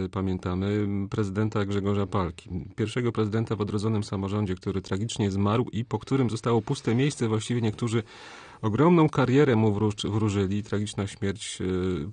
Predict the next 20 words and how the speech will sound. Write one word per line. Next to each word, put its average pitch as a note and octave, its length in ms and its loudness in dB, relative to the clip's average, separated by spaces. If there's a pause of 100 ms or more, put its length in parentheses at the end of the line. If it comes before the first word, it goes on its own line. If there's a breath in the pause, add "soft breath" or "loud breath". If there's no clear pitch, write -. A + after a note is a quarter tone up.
pozostawiła G#2 760 0
ich, - 320 -4 (640)
e, D#2+ 80 -4
również G2+ 580 -2
w - 80 -18
takim G#2 260 -6
przekonaniu, G#2+ 600 -2
że F#2+ 240 0
gdyby F#2+ 320 -2
żył G2+ 200 -2
także G#2+ 320 0
dla G2+ 160 0
Łodzi, G2+ 320 0
mógłby F#2 300 -2
o F#2+ 120 -4 (520)
wiele A#2+ 260 2
więcej G#2+ 300 0
zrobić. F#2+ 440 -4 (720 loud breath)
W - 60 -16
studiu D#3+ 480 4